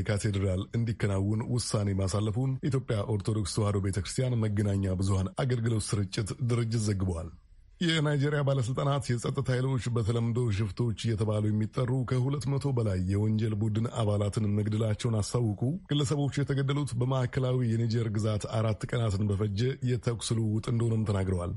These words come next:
ናይጄሪያ እየጨመረ በመጣ ለገንዘብ ብለው ሰዎችን በገፍ በሚያፍኑ የታጠቁ ቡድኖች የጭካኔ ተግባር ስትፈተን ከርማለች። የኒጀር ግዛት የውስጥ ጉዳይና የጸጥታ ኮሚሽነር ኢማኑኤል ኡመር በግዛቲቱ መናገሻ ሚና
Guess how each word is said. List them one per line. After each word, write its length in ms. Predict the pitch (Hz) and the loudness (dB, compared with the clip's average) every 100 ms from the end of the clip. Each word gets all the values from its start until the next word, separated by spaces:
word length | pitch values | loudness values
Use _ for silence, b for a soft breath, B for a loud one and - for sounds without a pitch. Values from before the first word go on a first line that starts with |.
| - - | -6 -2
ናይጄሪያ 360 | 107 107 104 | 2 2 2
እየጨመረ 460 | 98 104 - 107 101 | 2 0 0 0 2
በመጣ 380 | 98 101 104 - 120 117 | 2 2 0 0 -2 0
ለገንዘብ 440 | 120 113 110 104 | 0 2 2 0
ብለው 200 | 101 104 | 0 0
ሰዎችን 500 | 98 107 104 - 120 107 | 0 0 0 -2 -2 0
በገፍ 380 | 113 117 127 - | 0 0 0 0
በሚያፍኑ 560 | 107 107 107 - 98 113 - | 0 2 0 0 0 0 0
የታጠቁ 420 | 98 101 - 107 107 | 0 0 0 -2 0
ቡድኖች 540 | 104 98 110 98 - | 0 2 0 0 -2
የጭካኔ 440 | 120 107 104 107 104 | -2 -2 0 0 0
ተግባር 360 | 107 104 117 110 - | 0 0 0 -2 -4
ስትፈተን 580 | 139 135 - - 107 104 | -2 0 -2 0 0 0
ከርማለች። 540 | 104 95 85 80 - - - | 0 0 0 -4 -10 -14 -4
የኒጀር 400 | 135 135 127 135 | 0 2 2 2
ግዛት 300 | 120 127 120 | 0 0 0
የውስጥ 240 | 120 120 - | 0 -2 -2
ጉዳይና 400 | 117 117 113 104 | -2 0 2 2
የጸጥታ 500 | 95 92 104 104 107 98 | 2 0 -4 -2 -2 0
ኮሚሽነር 480 | 117 113 104 107 143 - | 0 0 0 0 -2 -2
ኢማኑኤል 440 | 107 98 95 95 - | 0 2 2 0 -2
ኡመር 300 | 131 101 98 147 131 - 117 | 0 0 0 0 -4 -4 -2
በግዛቲቱ 680 | 104 101 101 104 101 101 104 | 0 0 0 0 0 0 0
መናገሻ 460 | 101 98 98 95 110 113 113 | 2 2 0 0 0 0 0
ሚና 220 | 110 113 | 2 2